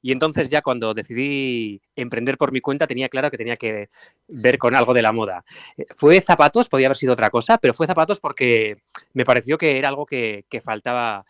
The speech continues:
por lo menos en, en esta zona, ¿no? En Euskadi yo no conocía ningún sitio que hiciera zapatos personalizados,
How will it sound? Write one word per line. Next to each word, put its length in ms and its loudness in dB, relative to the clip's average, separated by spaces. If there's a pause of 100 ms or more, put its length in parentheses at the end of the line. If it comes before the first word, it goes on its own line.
(160)
por 140 -12
lo 100 -6
menos 280 -10
en, 340 -14
en 120 -4
esta 240 0
zona, 280 -6
¿no? 100 -2
En 100 -4
Euskadi 320 -2
yo 100 2
no 80 -4
conocía 280 -2
ningún 240 -2
sitio 280 -2
que 80 -12
hiciera 180 0
zapatos 300 -2
personalizados, 800 -2